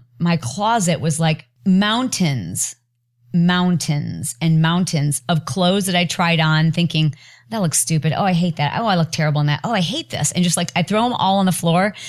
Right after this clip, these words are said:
'cause I thought piles and piles and piles of shoes and clothes and shoes and clothes and shoes and clothes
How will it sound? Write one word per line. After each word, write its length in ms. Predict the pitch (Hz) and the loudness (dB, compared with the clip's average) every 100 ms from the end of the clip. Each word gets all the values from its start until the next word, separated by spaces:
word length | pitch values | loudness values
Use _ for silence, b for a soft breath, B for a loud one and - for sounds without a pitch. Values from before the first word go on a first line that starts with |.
| B | B
'cause 140 | - 180 | -2 2
I 120 | 175 | 2
thought 680 | 156 233 240 165 156 - - b b b b - | 0 0 2 2 0 -2 -10 b b b b -4
piles 320 | 208 226 208 | 0 0 0
and 100 | 202 | 2
piles 240 | 185 180 | 2 4
and 80 | 175 | 4
piles 220 | 170 160 | 4 2
of 80 | 151 | 2
shoes 240 | - 233 | 0 2
and 100 | 170 | 2
clothes 240 | - 196 160 | 0 0 2
and 80 | 147 | 2
shoes 160 | 220 | 2
and 100 | 165 | 0
clothes 220 | 147 185 | 0 0
and 80 | 151 | 0
shoes 200 | 139 196 | 0 0
and 80 | 165 | 0
clothes 280 | 185 180 | 2 0